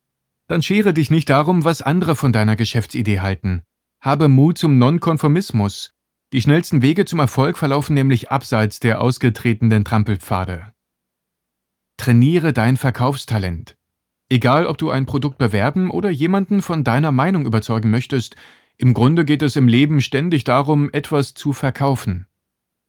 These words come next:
Geh sportlich an die Sache heran und betrachte es als Herausforderung, ein anfängliches Nein in ein Ja umzuwandeln.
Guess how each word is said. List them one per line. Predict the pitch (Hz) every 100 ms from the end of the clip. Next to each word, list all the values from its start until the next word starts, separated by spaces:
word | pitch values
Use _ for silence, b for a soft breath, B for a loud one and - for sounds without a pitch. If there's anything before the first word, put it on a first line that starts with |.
| _ _ -
Geh | 123
sportlich | 113 123 131 123 110
an | 107
die | 101
Sache | 113 117
heran | 104 101 107 147
und | 120 131
betrachte | 131 - 151 147
es | 131 120
als | 127 -
Herausforderung, | 113 110 165 - 131 131 135 131 135 127 123
ein | 113 113 120
anfängliches | 127 175 180 160 131 120 -
Nein | 107 104 180 214 208 B B
in | 156 151
ein | 143 139 143 -
Ja | 107 107 95 82
umzuwandeln. | 113 110 - 101 98 95 87 90